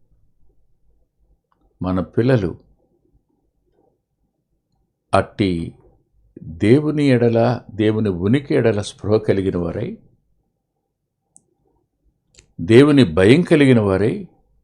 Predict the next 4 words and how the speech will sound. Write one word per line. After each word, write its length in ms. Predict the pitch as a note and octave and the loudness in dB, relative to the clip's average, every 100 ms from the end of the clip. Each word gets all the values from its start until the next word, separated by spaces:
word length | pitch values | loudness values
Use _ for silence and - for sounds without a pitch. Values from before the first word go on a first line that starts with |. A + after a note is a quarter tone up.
| _ _ _ _ _ _ _ _ _ _ _ _ _ _ _ _ - | _ _ _ _ _ _ _ _ _ _ _ _ _ _ _ _ 2
పరిశుద్ధత 640 | A#2 C#3+ - D3 C#3 F3+ | 2 4 2 2 2 4
ఎడల 400 | D#3 B2 A2 A#2+ | 4 4 4 2
పట్టుదల 560 | B2+ - E2+ B2+ B2 D#3+ | -2 -4 -4 -2 0 0
గలవారై, 680 | B2 A2 F#2+ F2+ F#2+ D#3+ | 0 -2 -2 -4 -4 -6